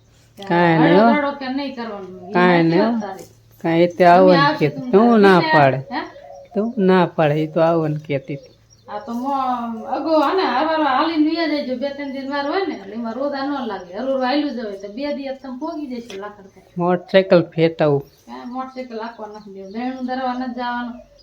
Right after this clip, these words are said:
Speaker 2: જવા દેતા, કે નથી ખોરની ગુણી લેવા જવા દેતા, નથી વાંકાને જવા દેતા, એટલે મુંજારો થાય, એટલે રૂંગા આવે.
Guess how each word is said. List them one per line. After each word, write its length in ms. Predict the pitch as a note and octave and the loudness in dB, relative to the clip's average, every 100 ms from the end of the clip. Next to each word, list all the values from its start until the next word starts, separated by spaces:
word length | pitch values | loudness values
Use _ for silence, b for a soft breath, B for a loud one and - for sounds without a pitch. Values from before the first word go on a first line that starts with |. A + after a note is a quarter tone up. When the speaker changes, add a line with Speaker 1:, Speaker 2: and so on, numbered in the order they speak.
| - | -8
Speaker 2:
જવા 280 | A#3+ B3 A#3 | -4 -4 -4
દેતા, 600 | C4 B3 A#3+ A#3 A#3 - | -8 -6 -6 -6 -8 -12
કે 60 | G3 | -16
નથી 320 | G#3+ A3 G#3+ | -14 -12 -14
ખોરની 380 | - C4+ C4 B3+ | -10 -10 -8 -10
ગુણી 280 | C4 C4 | -8 -8
લેવા 260 | B3+ C4 B3+ | -8 -6 -8
જવા 300 | A#3 A#3+ A#3+ | -8 -10 -10
દેતા, 540 | B3+ - A#3+ A#3+ A#3 A3+ | -12 -12 -12 -12 -14 -16
નથી 20 | |
વાંકાને 600 | G#3+ G#3+ B3+ C#4 C#4 C4+ | -14 -10 -10 -8 -8 -8
જવા 280 | B3+ C4 B3+ | -6 -4 -4
દેતા, 460 | C4 C4 B3+ B3 A#3+ | -8 -8 -6 -6 -8
એટલે 160 | A3+ | -12
મુંજારો 540 | G#3 A#3+ C4+ C#4 A#3+ A3+ | -10 -8 -4 -4 -4 -8
થાય, 120 | G#3+ | -12
એટલે 200 | G3+ G#3 | -12 -12
રૂંગા 300 | A3 C4+ A3+ | -10 -10 -8
આવે. 260 | G#3 G3+ | -8 -8